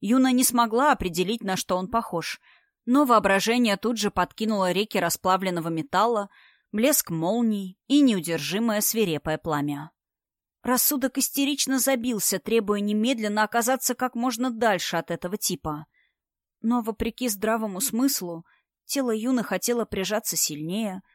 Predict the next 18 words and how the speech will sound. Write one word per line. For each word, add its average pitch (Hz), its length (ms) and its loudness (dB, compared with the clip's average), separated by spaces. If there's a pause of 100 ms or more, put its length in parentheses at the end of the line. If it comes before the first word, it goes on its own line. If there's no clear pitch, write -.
(260)
руки 277 360 -2
обвить 190 420 0
мощную 180 440 -4
шею, 202 520 -4 (360)
губы 220 560 0
впечататься 262 640 0
в 233 40 -2
его 247 260 -2
грудь 262 340 -2
и 262 40 2
вобрать 254 380 0
в - 60 -8
себя 254 260 2
как 254 180 -2
можно 254 360 -2
больше 240 400 -2
этого 233 280 -2
запаха, 165 600 -4